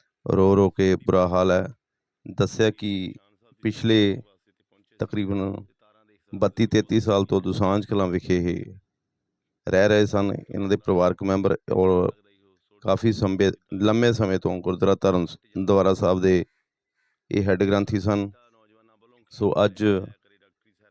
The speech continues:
ਕਿਸੇ ਜਗ੍ਹਾ 'ਤੇ ਨਿਸ਼ਾਨ ਸਾਹਿਬ ਦੀ ਰਸਮ ਅਦਾ ਕਰਨ ਵੇਲੇ ਉੱਪਰੋਂ ਲੰਘ ਰਹੀਆਂ ਤਾਰਾਂ ਦਾ ਕਰੰਟ ਲੱਗਣ ਕਾਰਨ ਇਹਨਾਂ ਦਾ ਜਿਹੜਾ ਉਹ ਦੇਹਾਂਤ ਹੋ ਗਿਆ।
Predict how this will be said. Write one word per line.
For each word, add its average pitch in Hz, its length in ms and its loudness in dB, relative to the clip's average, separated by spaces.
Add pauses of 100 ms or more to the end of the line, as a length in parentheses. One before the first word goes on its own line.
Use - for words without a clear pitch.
ਕਿਸੇ 101 220 -2
ਜਗ੍ਹਾ 98 280 2
'ਤੇ 98 340 2
ਨਿਸ਼ਾਨ 95 400 -2
ਸਾਹਿਬ 98 280 -2 (540)
ਦੀ 95 100 -2
ਰਸਮ 101 340 0 (120)
ਅਦਾ 98 140 0
ਕਰਨ 95 300 -2
ਵੇਲੇ 92 340 0 (1120)
ਉੱਪਰੋਂ 104 300 2
ਲੰਘ 98 200 2
ਰਹੀਆਂ 101 240 0
ਤਾਰਾਂ 92 340 0
ਦਾ 90 200 -4
ਕਰੰਟ 90 340 -6
ਲੱਗਣ 90 260 -6
ਕਾਰਨ 87 280 -4
ਇਹਨਾਂ 90 160 -4
ਦਾ 85 300 -2 (580)
ਜਿਹੜਾ 95 160 -6
ਉਹ 90 120 -4
ਦੇਹਾਂਤ 85 360 -8
ਹੋ 90 160 -6
ਗਿਆ। 95 260 -2